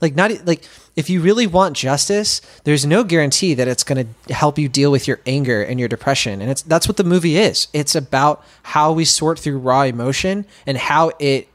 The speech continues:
damages other people's lives. You know, we see a, an exact parallel between how Frances McDormand's character, like,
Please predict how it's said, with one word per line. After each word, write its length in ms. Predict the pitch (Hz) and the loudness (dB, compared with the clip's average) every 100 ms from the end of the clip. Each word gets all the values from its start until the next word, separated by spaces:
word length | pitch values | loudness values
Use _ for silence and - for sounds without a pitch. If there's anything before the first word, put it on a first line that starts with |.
| - | -8
damages 500 | 135 143 156 143 139 | -2 0 0 0 -2
other 220 | 139 135 | -2 -4
people's 360 | 131 135 123 113 | -4 -6 -6 -6
lives. 420 | 120 117 90 - - - - - | -6 -6 -6 -8 -8 -18 -20 -10
You 100 | 131 | -4
know, 160 | 123 127 | -2 0
we 160 | 127 | 0
see 520 | 135 - 175 170 147 135 | 0 2 2 2 2 0
a, 440 | 135 131 117 123 | -2 -2 -4 -8
an 160 | 135 135 | -8 -6
exact 560 | 147 131 127 156 170 | -6 -2 2 2 2
parallel 400 | - 160 160 131 | -2 0 2 0
between 340 | 123 120 139 131 | -2 -2 -2 -4
how 520 | - 127 123 123 127 _ _ _ _ _ _ - - | -4 -2 0 -2 -4 _ _ _ _ _ _ -16 -2
Frances 340 | 175 175 175 | 0 2 0
McDormand's 440 | 170 143 156 180 139 | 0 2 2 2 0
character, 480 | 135 123 - 123 117 - - - | 0 -2 -2 -4 -4 -12 -20 -6
like, 260 | 127 127 | -4 -4